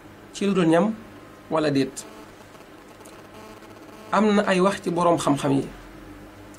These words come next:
Am na ñu ne li war moo ñu génne ko ci xeeti ñam yi. "Al waajibu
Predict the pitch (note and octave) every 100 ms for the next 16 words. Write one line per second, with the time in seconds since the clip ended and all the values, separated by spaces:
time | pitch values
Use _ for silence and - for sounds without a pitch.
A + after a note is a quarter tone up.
0 | - - - G3 A3+ G#3+ F3+ A#3 - -
1 | - D#3+ G3+ A3 F#3 A3+ - - - -
2 | - - - - - - - E3 F3 F#3+
3 | F3 D3+ G#3 F3+ - D#3+ E3 F#3+ E3+ D#3
4 | D3 C#3 B2 - - - - - - -
5 | - - - - - - D#3 D3+ F3+ F3+
6 | E3 D#3